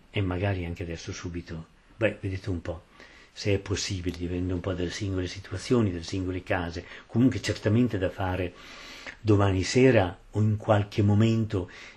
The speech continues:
di questa settimana, senza aspettare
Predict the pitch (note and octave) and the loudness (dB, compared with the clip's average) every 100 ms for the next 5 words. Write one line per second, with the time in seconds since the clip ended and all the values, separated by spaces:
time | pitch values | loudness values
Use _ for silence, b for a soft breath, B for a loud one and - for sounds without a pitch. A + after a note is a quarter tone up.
0 | - G#2 G2+ - B2 - - F#2+ C#3+ A2 | -8 -6 -2 4 4 4 -4 0 0 0
1 | - G#2+ G2 G2 F#2+ F#2 C3 B2 A2 G#2 | 0 2 2 0 -2 0 0 0 0 -6
2 | - - G2+ - G#2 G2 G2+ G#2 | -8 -6 -6 -4 -2 0 0 0